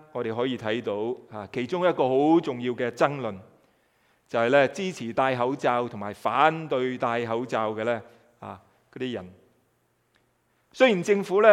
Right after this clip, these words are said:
係立例規管嚇，一定要戴口罩先去嗰啲嘅公眾嘅場所、公眾嘅地方，但係仍然有好多人違反嘅喎，係出嚟咧抗議喎，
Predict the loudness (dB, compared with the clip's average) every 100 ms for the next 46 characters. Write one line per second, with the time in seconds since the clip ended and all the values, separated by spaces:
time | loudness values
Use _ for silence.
0 | 8 6 6 4 4 4 4 4 -2 0
1 | 2 2 -2 -4 -4 -10 -2 -2 -2 -8
2 | -20 _ 2 2 2 -16 -20 -20 _ _
3 | 0 0 0 -8 -4 -4 -2 -2 -2 -4
4 | -4 -4 -4 -6 -10 -8 -8 -8 -8 -8
5 | -8 -10 -10 -14 -14 -14 -14 -18 -14 -8
6 | -6 -6 -10 -14 -12 -16 -14 -16 -14 6
7 | 8 8 4 -4 2 4 4 4 2 4
8 | -2 -2 -4 -4 -4 -8 -8 -20 -8 -6
9 | -4 -2 0 0 0 -2 -4 -6 -10 -10